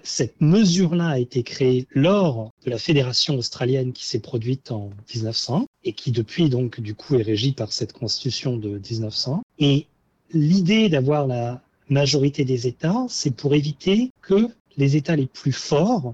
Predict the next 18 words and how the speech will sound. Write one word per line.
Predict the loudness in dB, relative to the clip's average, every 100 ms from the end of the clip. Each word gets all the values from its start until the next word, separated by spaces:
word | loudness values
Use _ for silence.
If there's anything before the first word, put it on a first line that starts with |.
| -12 -6
comme | 0 0 0
par | -2 -2
exemple | -2 -2 -2 -6
en |
termes | -4 -4
de | -2
population | -2 -2 -2 -2 -2 -4
la | -4
Nouvelle-Galles | -4 -4 -4 -4
du | -6
Sud | -4 -2
et | -4
le |
Victoria, | -6 -6 -2 2 0 0 2
l'emportent | 4 4 2 2 2 0 -4 -4 -4 -4
sur | -2 0 4
les | 4 4
États | 0 0 -2 -2